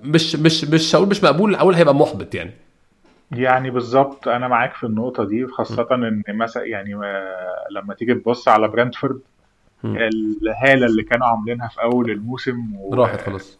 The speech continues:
Speaker 2: كده راحت خلاص، يعني، ما
Speaker 1: مم.
Speaker 2: يمكن هو حتى كمان آيفان توني اتصاب.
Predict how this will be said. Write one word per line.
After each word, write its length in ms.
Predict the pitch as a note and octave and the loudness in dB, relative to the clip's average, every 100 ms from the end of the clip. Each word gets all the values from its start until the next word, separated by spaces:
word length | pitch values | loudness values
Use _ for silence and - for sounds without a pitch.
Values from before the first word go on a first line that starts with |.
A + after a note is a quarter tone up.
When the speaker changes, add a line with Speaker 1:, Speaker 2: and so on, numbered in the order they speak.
| _ | _
Speaker 2:
كده 240 | B2 B2+ C#3 | 0 4 4
راحت 440 | B2+ C#3 - - | 6 4 2 -2
خلاص، 400 | - A2+ A2 - | -4 -4 -4 -6
يعني، 260 | F2 F2+ F#2 | -10 -10 -8
ما 60 | A#2 | -6
Speaker 1:
مم. 300 | F2+ F#2+ - _ - _ _ G#2+ | -6 -8 -14 _ -20 _ _ -6
Speaker 2:
يمكن 220 | A2 B2 | 0 0
هو 100 | B2 | 2
حتى 300 | A#2+ - - | 0 -2 -2
كمان 240 | A#2 A#2+ A#2+ | 0 2 4
آيفان 320 | B2+ B2 A#2 | 2 0 -2
توني 220 | A#2+ B2 | -4 -4
اتصاب. 360 | A#2+ A2+ A2+ | -4 -2 -4